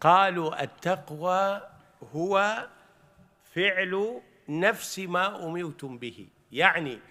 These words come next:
إذا صمتم كما أمرتم به وامتثلتم لأمر الله وتقيدتم بحدود الصيام وشروطه وواجباته واجتنبتم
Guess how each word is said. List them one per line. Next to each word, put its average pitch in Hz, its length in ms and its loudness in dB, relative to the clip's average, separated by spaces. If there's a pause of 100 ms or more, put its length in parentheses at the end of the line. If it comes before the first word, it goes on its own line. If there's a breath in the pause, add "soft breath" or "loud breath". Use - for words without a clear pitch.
(400 soft breath)
إذا 156 300 2
صمتم 170 640 -4
كما 240 480 -2
أمرتم 175 560 -2
به 139 360 -6 (760 soft breath)
وامتثلتم 185 880 0
لأمر 190 400 -2
الله 160 500 0 (560 soft breath)
وتقيدتم 190 1120 0
بحدود 180 580 -4
الصيام 175 680 0 (120)
وشروطه 165 1400 0
وواجباته 165 1200 -2
واجتنبتم 156 1700 -2